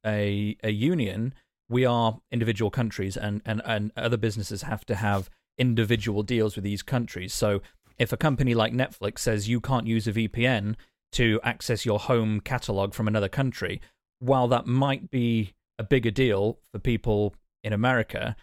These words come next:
in Europe, sorry, it might feel like less of a deal for people in America. In Europe, this basically means you can't go to France and access your library from, that you paid for in England, um, or, or vice versa, which, you know, we're talking about Europe banning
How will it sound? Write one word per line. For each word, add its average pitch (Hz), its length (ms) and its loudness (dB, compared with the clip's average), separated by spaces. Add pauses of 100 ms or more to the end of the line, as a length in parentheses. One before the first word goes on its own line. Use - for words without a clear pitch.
(360)
in 117 140 2
Europe, 135 400 2
sorry, 113 260 4
it 120 80 -2
might 127 220 0
feel 160 240 4
like 113 220 2
less 107 200 0
of 107 80 0
a 107 60 0
deal 104 180 0
for - 100 -12
people 113 220 -4
in 98 60 0
America. 104 480 0
In 113 160 2
Europe, 139 440 4
this 139 140 0
basically 143 340 -2
means 113 300 2
you 117 80 -2
can't 139 280 -2
go 120 100 4
to 117 120 -6
France 104 480 -4
and 120 100 0
access - 380 -4
your 110 160 2
library 107 380 -2
from, 101 340 -6 (280)
that 117 80 -6
you 110 100 -2
paid 107 240 0
for 107 160 -2
in 107 60 0
England, - 480 -4 (360)
um, 104 280 0
or, 110 240 2
or 107 160 2
vice 101 260 0
versa, 101 440 -2
which, - 420 -2 (880)
you 151 100 4
know, 104 200 0 (360)
we're 151 100 4
talking 214 340 4
about 156 400 2 (540)
Europe 123 640 4 (160)
banning 110 500 0